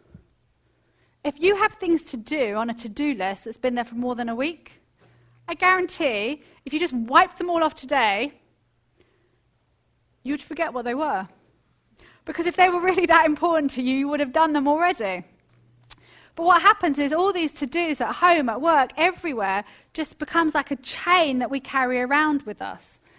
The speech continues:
And that makes it even harder for us to be productive and get ed-, everything done. So just think about it. It's very, very simple.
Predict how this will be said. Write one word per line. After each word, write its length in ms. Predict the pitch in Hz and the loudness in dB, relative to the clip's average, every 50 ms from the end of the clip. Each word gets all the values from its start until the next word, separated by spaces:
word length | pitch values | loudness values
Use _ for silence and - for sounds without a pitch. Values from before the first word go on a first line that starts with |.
| _ _ _ - - | _ _ _ -4 -2
And 120 | 285 285 | 2 4
that 140 | 349 370 - | 4 4 2
makes 240 | 330 320 302 - - | 0 -4 -4 -4 -6
it 60 | - | -4
even 180 | 320 294 269 | -2 -2 -2
harder 400 | 277 254 - 320 320 311 302 285 | -2 0 4 6 6 6 6 2
for 140 | 277 - 254 | -4 -4 -6
us 120 | 247 - - | -8 -8 -8
to 40 | - | -8
be 160 | - 254 240 | -6 -6 -6
productive 500 | 247 - 233 - 269 254 254 - - 233 | -6 -8 -4 -2 -2 -4 -4 -6 -14 -10
and 120 | 240 233 | -8 -6
get 120 | 220 247 - | -4 -4 -4
ed-, 220 | - 254 220 202 - - | -2 -4 -4 -4 -6 -6
everything 460 | 262 226 226 233 202 - 233 208 208 | -6 -6 -6 -8 -12 -10 -10 -10 -6
done. 260 | - 226 208 180 160 - - - - _ | -4 -4 -4 -4 -4 -8 -12 -20 -20 _
So 120 | _ - 320 | _ -6 -4
just 140 | 381 440 - | -4 -4 -4
think 220 | - 427 392 - | -4 -4 -4 -4
about 200 | 339 - 285 240 | 0 2 2 2
it. 20 | |
It's 80 | 240 240 | 2 -2
very, 360 | 240 233 - 311 320 330 339 | -6 -2 0 2 2 2 2
very 200 | 294 294 285 269 | 0 -2 -2 -2
simple. 420 | - - - 262 247 - - 214 | -4 -4 -6 -6 -6 -6 -8 -12